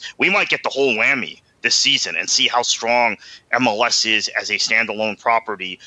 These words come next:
when everything else, when there's always something else going on in either the football world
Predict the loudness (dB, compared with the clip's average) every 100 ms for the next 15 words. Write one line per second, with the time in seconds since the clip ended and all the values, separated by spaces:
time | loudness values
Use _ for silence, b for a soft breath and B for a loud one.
0 | B -2 -2 0 0 0 -2 -2 -2 -4
1 | -8 -2 2 2 2 0 -2 0 -2 -2
2 | -2 0 -2 -2 -2 -2 -4 -4 0 2
3 | 0 B B -6 -6 -4 -6 -6 -6 0
4 | 0 2 2 2